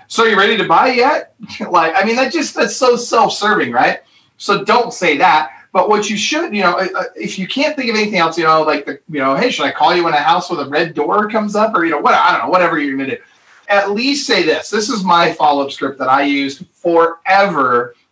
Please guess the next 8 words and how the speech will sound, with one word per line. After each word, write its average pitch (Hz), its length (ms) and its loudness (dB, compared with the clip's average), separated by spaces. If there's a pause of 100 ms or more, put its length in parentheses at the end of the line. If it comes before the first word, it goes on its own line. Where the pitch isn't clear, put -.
(120)
and 190 260 2
it 175 60 -2
works 175 280 2
really 175 340 0
well, 143 360 4
and 156 100 -2
it 151 140 -4
changes 202 680 -2